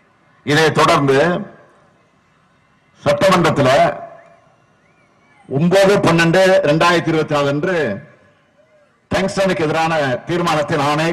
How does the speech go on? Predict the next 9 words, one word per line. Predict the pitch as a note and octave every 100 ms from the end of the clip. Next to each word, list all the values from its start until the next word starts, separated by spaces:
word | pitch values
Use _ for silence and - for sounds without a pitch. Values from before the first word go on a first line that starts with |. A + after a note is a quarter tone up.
| -
கொண்டு | C#3+ C3+
வந்தேன். | B2+ A#2 F2+ - _ _ _ _ _ _ _ _ _ _ _ _ _ _ _ _ _ _ _ _
சிலர் | - F3+ F3
இந்த | E3+ D3
பிரச்சனையில | D#3+ G3 F#3 E3+ E3 D#3
குறுக்கு | D#3 F3+ F#3
சால் | D#3 D#3 D3+
ஓட்டெல்லாம் | D3+ D3+ E3+ D#3+
முயற்சித்தாங்க. | E3+ E3+ D#3+ C#3+ A#2